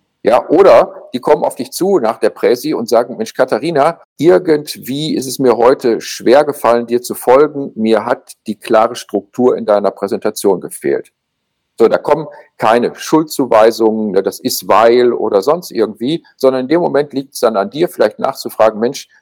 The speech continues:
danke und wo hat's denn genau gehapert?" oder Ähnliches. Aber so sind die permanent in einem Dialog miteinander, dass die sich immer wieder Feedback geben und sich dadurch gegenseitig weiterentwickeln. Und auch hier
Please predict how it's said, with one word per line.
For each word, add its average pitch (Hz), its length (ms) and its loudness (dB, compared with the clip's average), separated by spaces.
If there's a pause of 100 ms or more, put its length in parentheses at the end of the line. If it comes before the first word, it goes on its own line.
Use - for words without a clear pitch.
danke 147 420 2
und 127 380 0 (260)
wo 123 220 0
hat's 139 180 -2
denn 120 140 -2
genau 113 300 2
gehapert?" 123 540 -2
oder 101 200 0
Ähnliches. 127 500 -6
Aber 104 220 -2
so 139 160 0
sind 156 220 -6
die 139 60 -4
permanent 160 600 -2 (280)
in 135 120 -4
einem 120 320 0
Dialog 117 520 2
miteinander, 151 760 0 (440)
dass 120 220 2
die 127 160 -12
sich - 300 -8
immer 143 240 0
wieder 123 240 0
Feedback - 500 -6
geben 120 260 -2
und 120 180 -8
sich - 240 -10 (100)
dadurch 151 720 2
gegenseitig 151 840 0
weiterentwickeln. 82 760 -2 (480)
Und 98 840 2 (100)
auch 95 260 2
hier 185 500 -2